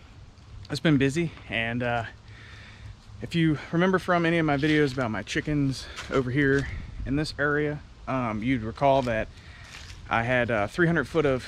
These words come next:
wire fence that I'd put around their whole area so they could free range, and they got eaten and so on and so forth. So, um, still got my two chickens, they're doing fine. Um, and I showed in another video how I expanded, um,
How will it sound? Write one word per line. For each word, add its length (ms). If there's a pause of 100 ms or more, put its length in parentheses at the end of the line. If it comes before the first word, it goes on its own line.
(340)
wire 280
fence 380
that 100
I'd 200
put 140
around 520 (440)
their 120
whole 240
area 320
so 140
they 100
could 120
free 200
range, 400
and 100
they 60
got 160
eaten 320
and 260
so 180
on 100
and 60
so 180
forth. 320
So, 240 (1160)
um, 360 (140)
still 180
got 120
my 100
two 160
chickens, 380
they're 80
doing 220
fine. 500 (260)
Um, 420 (720)
and 100
I 40
showed 320
in 120
another 280
video 260
how 200
I 120
expanded, 580 (120)
um, 380